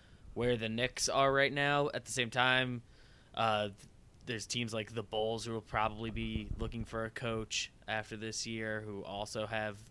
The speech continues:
young talent, a couple young talented players. Um, but the, the family thing could take into effect. He might not wanna move, and, um, so yeah, y-,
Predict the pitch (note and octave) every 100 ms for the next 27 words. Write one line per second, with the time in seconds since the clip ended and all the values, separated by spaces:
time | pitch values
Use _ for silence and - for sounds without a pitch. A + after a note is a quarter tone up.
0 | - A#2 A#2+ A2 A2 G#2+ - - - -
1 | G#2+ A2 G#2+ A#2 A#2+ A2+ A2+ A2 A2 A2
2 | G#2+ A2 A2+ G#2 A#2 A2 A2 G#2+ G2+ -
3 | - - - - - - - - B2 B2
4 | A#2+ A#2 D#3+ D#3+ E3 - - F3+ C#3 C3+
5 | C3+ B2+ C3+ B2+ B2+ C#3 C3 C3+ B2 C3
6 | B2 A#2+ A#2+ B2 A#2 A2 G#2+ G#2+ G#2+ G2+
7 | C3+ D#3+ D#3 D3+ C#3+ A#2+ G#2 G2 F#2+ -
8 | - - - - - A2 G#2+ G2+ G2 G2+
9 | - - - - - - - - D3 D3+
10 | B2 A2+ A2+ A2